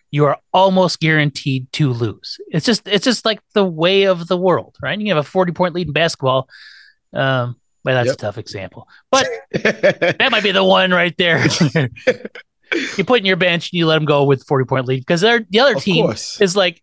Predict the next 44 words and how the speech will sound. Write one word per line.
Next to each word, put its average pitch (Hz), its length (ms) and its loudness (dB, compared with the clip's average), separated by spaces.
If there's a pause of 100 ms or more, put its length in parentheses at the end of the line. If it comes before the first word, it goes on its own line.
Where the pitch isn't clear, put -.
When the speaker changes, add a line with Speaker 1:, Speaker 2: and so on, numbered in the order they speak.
Speaker 1:
is 214 80 -4
gonna 202 140 0
be 190 60 0
like, 175 160 -2
"Well, 135 280 0
we 147 120 -4
can't 143 240 -4
come 139 120 -4
back 127 160 0
from 117 120 -12
forty 113 220 -6
points." 151 300 -12
They, 160 360 -2
they 156 100 -2
pull - 180 -12
their 131 120 -8
bench, - 260 -20
but, 147 100 -4
like, 156 160 -4 (520)
football's 226 420 0
different. 139 400 -4
It's, - 180 -14
it's 147 240 -6
just - 220 -6
a 147 40 -2
weird 135 260 -4
sport, 117 340 -10 (400)
but 147 80 -2
they 143 100 2
play, 185 720 0 (320)
they 151 80 0
played 180 560 0
s-, - 180 -6 (180)
hmm. 135 440 -2 (1040)
I 156 60 0
saw 202 260 2
things 165 480 0
today 131 480 0 (380)
that 139 180 0
really 151 300 2
made 147 340 -2
my 131 80 2
blood 120 260 -4
boil. 110 380 -4